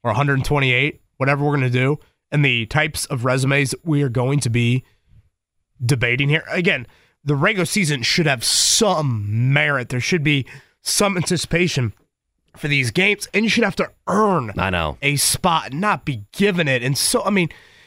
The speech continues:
Speaker 1: you can already largely schedule your way to the bubble. I mean, with how you can manipulate, especially the power conference teams, how you can manipulate the schedule and those sorts of things,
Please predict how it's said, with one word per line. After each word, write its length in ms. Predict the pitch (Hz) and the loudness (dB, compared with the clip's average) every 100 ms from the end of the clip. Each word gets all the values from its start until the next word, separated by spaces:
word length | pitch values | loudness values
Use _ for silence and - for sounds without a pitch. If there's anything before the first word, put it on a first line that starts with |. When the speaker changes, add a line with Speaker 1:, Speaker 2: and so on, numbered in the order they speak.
| _ | _
Speaker 1:
you 120 | 220 302 | 0 2
can 180 | 214 156 - | 2 -2 0
already 720 | 214 220 151 160 165 120 98 - - _ | 2 4 4 2 2 0 -4 -12 -20 _
largely 680 | 180 196 220 202 160 127 127 | -2 2 4 4 2 0 -2
schedule 560 | 117 - 208 156 160 139 | 0 0 0 0 0 2
your 160 | 120 | 2
way 420 | 117 120 101 98 131 | 2 2 0 -4 -4
to 80 | - | -2
the 100 | 135 | 0
bubble. 400 | 113 123 101 98 | 2 0 -2 -6
I 80 | - | -2
mean, 180 | 156 147 _ _ _ _ _ - | -2 -2 _ _ _ _ _ -4
with 120 | 151 | 0
how 200 | 180 226 | 2 2
you 140 | 214 | 0
can 300 | 147 120 104 123 | -2 -4 -6 -2
manipulate, 500 | 147 165 202 185 165 | 0 2 2 0 -2
especially 360 | - 254 190 | 0 0 0
the 60 | 139 | -2
power 200 | 151 120 | 0 0
conference 340 | 127 117 104 | -2 -4 -6
teams, 240 | - 104 - _ - | -6 -8 -12 _ -4
how 100 | 202 | 0
you 140 | 214 | 0
can 280 | 175 151 104 _ _ 151 | 0 -2 -4 _ _ 0
manipulate 400 | 160 170 139 117 | 2 2 -2 -4
the 40 | |
schedule 600 | - 220 190 190 190 180 | 0 0 2 2 2 2
and 300 | 147 131 98 120 | 0 0 -2 -8
those 220 | 175 226 208 | -2 0 0
sorts 160 | 180 | -2
of 80 | 156 | 0
things, 220 | 156 139 | -2 -4